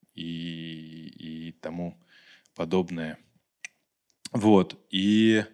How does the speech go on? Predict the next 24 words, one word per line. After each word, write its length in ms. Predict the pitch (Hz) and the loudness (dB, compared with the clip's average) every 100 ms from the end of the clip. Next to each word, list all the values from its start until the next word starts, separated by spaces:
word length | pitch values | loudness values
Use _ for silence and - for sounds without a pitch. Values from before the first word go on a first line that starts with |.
| _ - - - _ _ _ _ _ _ - | _ -20 -20 -20 _ _ _ _ _ _ 0
когда 460 | 110 104 135 117 - - _ | 4 8 8 8 4 -12 _
мы 180 | 117 123 | 2 2
начинали 520 | 110 101 107 117 110 | 2 0 0 0 2
нашу 320 | 101 110 - | 0 0 0
работу, 580 | 101 98 151 - 139 120 - - _ | 0 4 4 4 2 2 -4 -20 _
э, 720 | 110 98 95 95 95 95 95 | -4 0 2 2 4 4 2
было 260 | 90 113 117 | 2 4 4
ощущение, 460 | 104 - - 175 135 | 2 0 -2 -2 -2
что 180 | - | -4
мы 220 | 98 110 123 | -2 0 0
работаем 420 | 98 110 110 98 | 0 -2 -4 -6
с 100 | - | -6
очень 240 | 104 98 | -6 -6
понятным 420 | 92 95 98 95 | -4 -4 -4 -6
материалом, 540 | 92 - 92 90 82 80 | -10 -8 -4 -2 -4 -6
что, 280 | - 69 - - - | -12 -12 -14 -18 -14
что 340 | - - 117 123 | -8 -2 2 2
же 100 | 110 | 2
может 340 | 98 107 92 | 0 0 -2
быть 360 | 85 101 101 - | -2 -4 -4 -10
более 420 | - 90 95 98 | -16 -4 0 2
очевидного, 680 | 92 - 107 151 131 113 101 | 0 0 2 2 0 0 -2
чем, 520 | - - 101 110 107 - | -2 -2 0 -2 -6 -10
э, 40 | - | -8